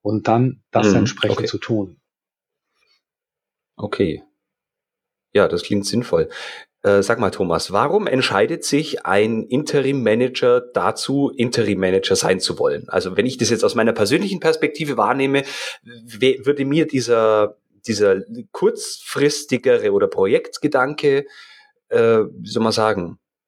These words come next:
Speaker 2: den stelle ich mir anstrengend
Speaker 1: Mhm.
Speaker 2: vor, mich, äh, relativ häufig in so neue, komplett neue Situationen begeben zu müssen, in,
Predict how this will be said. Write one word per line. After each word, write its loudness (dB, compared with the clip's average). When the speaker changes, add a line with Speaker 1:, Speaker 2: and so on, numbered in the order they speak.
Speaker 2:
den 2
stelle 2
ich -4
mir 2
anstrengend -4
Speaker 1:
Mhm. -4
Speaker 2:
vor, -2
mich, -4
äh, 2
relativ 0
häufig 0
in 0
so 2
neue, 4
komplett 0
neue 4
Situationen 0
begeben 0
zu -4
müssen, 0
in, -8